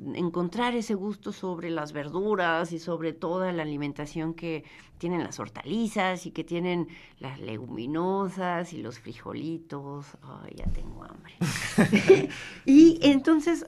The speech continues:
hay todo un propósito también, no solamente de lo que ustedes cultivan, sino de con quién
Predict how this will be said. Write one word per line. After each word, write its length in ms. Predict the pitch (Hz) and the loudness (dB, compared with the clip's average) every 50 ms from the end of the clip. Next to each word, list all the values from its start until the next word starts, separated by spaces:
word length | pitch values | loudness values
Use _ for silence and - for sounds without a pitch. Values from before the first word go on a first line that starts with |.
| - - | -8 -2
hay 200 | - 254 269 277 | 2 2 2 2
todo 300 | 269 277 269 262 269 269 | 0 0 0 2 2 2
un 300 | 262 254 247 247 254 247 | 2 2 2 0 0 0
propósito 640 | - 254 247 247 - 240 240 233 - 247 233 - 247 | 0 0 0 0 -2 -4 -4 -4 -4 -8 -6 -6 -6
también, 440 | 240 - 240 233 233 220 214 220 226 | -4 0 0 2 2 2 2 2 2
no 100 | 220 214 | 0 0
solamente 800 | 214 226 214 214 214 208 208 208 208 202 208 226 220 226 226 214 - _ _ - _ _ _ _ _ _ _ _ _ _ - | 0 0 0 0 2 2 2 2 0 0 -2 -2 -2 -2 -4 -6 -10 _ _ -20 _ _ _ _ _ _ _ _ _ _ -8
de 180 | 175 175 180 | -4 -2 0
lo 140 | 185 180 170 | 0 -2 -2
que 80 | 175 165 | -4 -6
ustedes 380 | 156 - - 180 180 185 175 | -6 -2 -2 0 0 -2 -2
cultivan, 560 | 180 - 202 190 196 208 208 202 196 208 208 208 | -4 -4 -6 -4 -2 -2 -2 0 0 0 -2 -2
sino 320 | 208 - 185 180 165 170 | -4 -4 -4 -4 -4 -4
de 100 | 160 160 160 | -4 -6 -8
con 200 | - 165 170 165 | -6 -6 -6 -6
quién 500 | 165 165 175 175 175 175 190 196 190 | -4 -4 -4 -2 -2 -2 -2 -4 -8